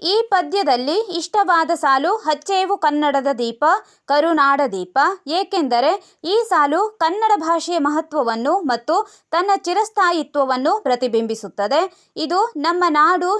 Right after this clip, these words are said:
ನುಡಿ ಮತ್ತು ಸಂಸ್ಕೃತಿಯನ್ನು ಉಜ್ವಲಗೊಳಿಸುವ ಉದ್ದೇಶವನ್ನು ಸಾರುತ್ತದೆ. ಕನ್ನಡ ಭಾಷೆಯ ಪ್ರೀತಿಯ ಮತ್ತು ಗಟ್ಟಿತನದ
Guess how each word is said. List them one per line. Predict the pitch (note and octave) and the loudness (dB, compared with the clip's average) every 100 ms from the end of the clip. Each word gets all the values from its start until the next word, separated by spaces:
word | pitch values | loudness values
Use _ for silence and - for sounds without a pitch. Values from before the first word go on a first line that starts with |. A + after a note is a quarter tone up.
| E4+ | 0
ನುಡಿ | D#4 F4+ | -2 0
ಮತ್ತು | D#4 C#4+ - F#4+ | 0 -2 -2 -4
ಸಂಸ್ಕೃತಿಯನ್ನು | G4+ E4+ G4+ - F#4 C#4+ B3+ A#3+ C#4+ G4 - _ | -2 -4 -4 -6 -6 -2 -2 0 -2 -2 -6 _
ಉಜ್ವಲಗೊಳಿಸುವ | E4+ E4+ A4+ A4 E4+ D#4 D4 D4 E4+ G#4 | -8 0 2 2 2 -2 -4 0 0 0
ಉದ್ದೇಶವನ್ನು | C#4 A#3+ D#4+ F#4+ E4 B3 B3 | -8 -4 -2 -2 -2 -2 -4
ಸಾರುತ್ತದೆ. | C4+ A#3+ A3+ G#3+ - F#3+ C#4 F#4 - _ _ | -2 0 0 -2 -6 -2 0 -2 -8 _ _
ಕನ್ನಡ | E4+ A4 A4+ | -4 -2 0
ಭಾಷೆಯ | G#4 E4+ E4+ E4+ E4 F4 G#4 | 0 2 0 0 0 0 0
ಪ್ರೀತಿಯ | _ E4 G4 - A#3 A#3 E4 F#4 _ B3 | _ -6 -6 -4 -2 0 0 -2 _ -6
ಮತ್ತು | C4+ - F#4+ A4 C#4+ | -4 -2 -2 0 -2
ಗಟ್ಟಿತನದ | D#4+ F#4+ G#4+ - C#4 - | 0 0 -2 0 0 2